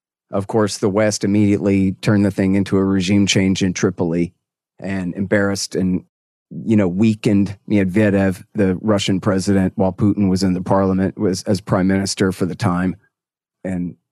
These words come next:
you know, angered Putin and, and had Putin come back a term early. He was gonna let Medvedev do two.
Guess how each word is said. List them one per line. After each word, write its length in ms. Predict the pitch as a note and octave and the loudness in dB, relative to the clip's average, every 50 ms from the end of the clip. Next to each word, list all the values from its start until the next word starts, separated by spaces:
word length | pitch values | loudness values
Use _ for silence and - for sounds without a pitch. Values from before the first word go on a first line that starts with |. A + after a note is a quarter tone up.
| _ - | _ -8
you 140 | F2+ G2+ F#2+ | -6 -4 -4
know, 100 | F#2 - | -4 -2
angered 460 | G#2+ G#2+ G#2+ G#2 G2 F#2+ F#2+ F#2 - | 0 2 2 2 2 0 -2 -2 0
Putin 360 | A2 G#2 G2 - G2+ F#2 F#2+ | 0 0 0 0 -2 -2 -2
and, 200 | F2+ F2+ F2+ - - | -2 -2 -4 -4 -2
and 140 | G#2 G2 G2 | -2 -2 0
had 200 | G2+ F#2 F2 F2 | 0 -2 -2 0
Putin 340 | - A2 G#2 - - F#2+ - | 0 0 0 0 -2 -2 0
come 220 | - G2+ G2 G2 | 0 2 2 2
back 320 | G2 G2 F#2+ F#2+ G2+ - - | 2 2 0 0 -2 -4 -6
a 80 | - G2+ | -8 -6
term 380 | - - A2+ G2 G2 G2 G2 - | -4 -2 0 0 2 0 0 0
early. 540 | G#2 G#2 G2+ G#2 G2 F#2+ F#2+ F#2+ G2 - _ _ _ _ _ _ _ _ _ _ _ _ | 0 0 2 0 0 0 0 0 -2 -4 _ _ _ _ _ _ _ _ _ _ _ _
He 160 | - G#2+ G#2 | -2 0 0
was 140 | F#2+ F2+ - | 0 0 -2
gonna 180 | - G#2+ F#2+ F#2 | -2 -2 0 0
let 160 | G2+ G2 - | 0 0 0
Medvedev 680 | G2+ G2 G2 F#2+ F2+ F2 F#2 G#2 G2+ G2 G2 G2 F2+ | 0 0 0 0 0 0 0 0 2 2 0 0 0
do 160 | F2+ G2 F#2+ E2+ | 0 0 0 0
two. 500 | - - - G#2+ G2 F#2 F2+ F#2+ G#2 | 0 0 2 2 4 4 2 0 -2